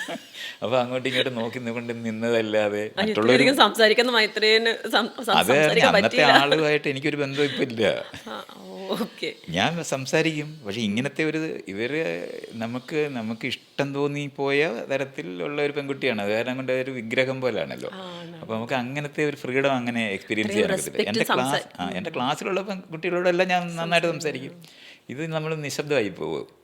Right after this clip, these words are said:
Speaker 2: ഓക്കെ.
Speaker 1: അപ്പൊ അങ്ങനെ
Speaker 2: ബോൽത്തി
Speaker 1: ആയിപ്പോയി.
Speaker 2: ബന്ദ് എന്ന് പറഞ്ഞ പോലെ.
Speaker 1: <laughs> അങ്ങനെ പറ്റിപ്പോയിട്ട്
Speaker 2: ഉം.
Speaker 1: സത്യത്തിൽ ഒന്നും സംസാരിച്ചിട്ടില്ല.
Speaker 2: ആ.
Speaker 1: വർഷാവസാനം രണ്ട് കോളേജിലേക്ക് പോയത് കാരണം കൊണ്ട് പിന്നെ ഒരിക്കലും കണ്ടിട്ടുമില്ല. അതെന്നും ഒരു ഡ്രീമാ.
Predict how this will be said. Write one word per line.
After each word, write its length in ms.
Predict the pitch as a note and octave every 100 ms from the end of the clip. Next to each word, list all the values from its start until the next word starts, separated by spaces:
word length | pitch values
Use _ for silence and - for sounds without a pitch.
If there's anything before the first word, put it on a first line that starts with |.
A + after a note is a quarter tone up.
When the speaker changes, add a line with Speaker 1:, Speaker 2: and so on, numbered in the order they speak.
| -
Speaker 2:
ഓക്കെ. 380 | F#3+ F#3 - - - -
Speaker 1:
അപ്പൊ 120 | C#3
അങ്ങനെ 260 | C#3 D3+ D#3+
Speaker 2:
ബോൽത്തി 340 | A3+ B3 A#3
Speaker 1:
ആയിപ്പോയി. 280 | C4+ G3+ G#3+
Speaker 2:
ബന്ദ് 160 | G#3+ A3
എന്ന് 120 | B3+
പറഞ്ഞ 200 | - B3
പോലെ. 260 | C4+ A#3
Speaker 1:
<laughs> 640 | - - - C4+ - - - - - - -
അങ്ങനെ 300 | - F#2 C#3
പറ്റിപ്പോയിട്ട് 640 | C#3+ C3 C3+ C3 C3 B2+ A2
Speaker 2:
ഉം. 340 | C3+ C3+ G#2
Speaker 1:
സത്യത്തിൽ 540 | G2 A2 - - D#3 D#3
ഒന്നും 220 | C#3 C#3
സംസാരിച്ചിട്ടില്ല. 720 | - G#2+ - - - - -
Speaker 2:
ആ. 300 | - _ -
Speaker 1:
വർഷാവസാനം 760 | C3+ D3 G#3 F3+ D#3+ D#3+ F3 F#3+ - _ _ _ _ _
രണ്ട് 280 | G#3+ F#3 F#3
കോളേജിലേക്ക് 640 | F3+ D#3+ D#3+ D#3 D#3 C#3+
പോയത് 360 | D3 C#3 C3+ C3+
കാരണം 180 | B2 A#2+
കൊണ്ട് 120 | B2
പിന്നെ 140 | A#2+
ഒരിക്കലും 360 | A2 F#2+ F#2 F#2
കണ്ടിട്ടുമില്ല. 480 | D#2 - - - - _ - - -
അതെന്നും 300 | A#2+ C3 C3+
ഒരു 120 | C3+
ഡ്രീമാ. 420 | B2 G2 F2 D#2+